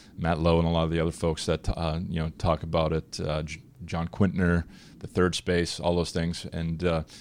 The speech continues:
you try to find a, a, a narrative that makes sense with some of the po-, you know, c-, concepts that we've learned in, in P T school and different things, but also understanding the,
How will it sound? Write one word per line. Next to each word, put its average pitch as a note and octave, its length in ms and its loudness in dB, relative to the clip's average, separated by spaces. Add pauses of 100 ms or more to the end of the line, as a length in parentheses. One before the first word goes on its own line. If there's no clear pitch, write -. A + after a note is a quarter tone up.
(440)
you F2 100 -6
try G#2 200 4
to F#2+ 80 4
find G2+ 320 4
a, F2+ 460 4
a, - 20 2
a F#2 40 2
narrative F#2+ 360 4
that F#2 120 2
makes F#2+ 220 0
sense G#2+ 260 0
with F#2+ 120 0
some G2+ 180 0
of F#2 60 0
the F#2 240 4 (240)
po-, - 240 -6
you G2 80 -2
know, F2 200 0
c-, - 220 -20 (120)
concepts F#2+ 440 0
that E2+ 140 -2
we've F#2 220 -2
learned F#2+ 280 2
in, F2 300 0
in F2 120 -2
P G2 200 2
T F#2+ 120 -4
school F#2 200 -2
and G2 80 2
different F#2 260 -2
things, G2 220 -4
but E2 100 -2
also F2 460 2 (480)
understanding F#2 580 2
the, E2 240 2